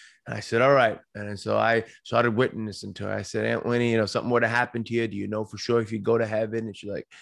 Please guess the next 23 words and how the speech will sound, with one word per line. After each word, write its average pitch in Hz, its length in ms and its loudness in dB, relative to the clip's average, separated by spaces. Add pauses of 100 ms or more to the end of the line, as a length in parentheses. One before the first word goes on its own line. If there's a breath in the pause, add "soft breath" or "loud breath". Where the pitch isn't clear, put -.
(120)
"No, 113 420 4
I'm 113 100 0
not 113 160 0
really 117 200 0
sure. 113 280 -2
I 113 120 2
hope 110 300 0
so." 110 400 0
And, 104 140 -6 (440 loud breath)
uh, 110 160 -12
and 104 160 -8
so 107 100 0
I, 110 200 4 (200 loud breath)
I 110 160 4
pray-, 113 380 -2
prayed 113 320 0
with 107 160 -6
her, 113 160 0
led 107 300 0
her 113 100 2
to 120 180 -6
the 113 140 2
Lord, 113 440 2